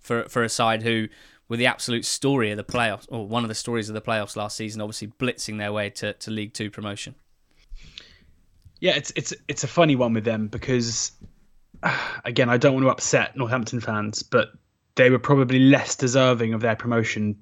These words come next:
Speaker 2: than normally a, a side will be. Um, you know, they snuck into the playoffs on P P G. They then, I mean, they,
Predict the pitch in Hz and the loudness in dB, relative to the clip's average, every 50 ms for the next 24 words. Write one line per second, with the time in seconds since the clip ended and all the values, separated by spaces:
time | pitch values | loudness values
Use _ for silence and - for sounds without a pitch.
0 | _ _ _ 127 113 113 117 120 120 120 113 110 107 104 107 107 101 - - - | _ _ _ 2 4 6 6 8 8 8 8 8 8 6 4 2 2 0 0 0
1 | 113 110 - 120 - - 123 117 113 113 120 120 117 113 - 67 65 - - _ | 0 2 2 0 2 4 6 6 6 6 6 4 4 4 2 0 0 -2 -8 _
2 | _ _ _ - - 110 113 113 113 110 107 104 - - - - - - - - | _ _ _ -4 2 4 4 6 6 4 2 0 -2 -6 -12 -20 -20 -20 -20 -20
3 | - _ _ _ 113 113 113 120 110 - - - 151 123 107 - 131 120 113 - | -20 _ _ _ 0 4 4 6 6 4 4 4 4 4 4 4 2 2 2 0
4 | 127 110 - 120 117 113 107 - - - 131 120 120 117 113 110 - _ _ - | -2 -2 0 0 0 0 0 -2 -2 -2 0 0 0 0 0 -2 -4 _ _ -2
5 | 127 123 117 120 120 113 107 117 110 107 113 113 113 - - - - - - - | 0 0 2 2 2 2 4 4 6 6 4 2 0 -6 -12 -18 -16 -14 -14 -14
6 | - - - - 127 120 131 123 123 120 117 - - - - - - _ _ _ | -16 -2 2 4 6 8 8 8 8 6 6 4 0 -4 -14 -20 -20 _ _ _
7 | _ _ - 120 123 120 117 117 113 110 | _ _ -4 -2 0 2 2 2 2 0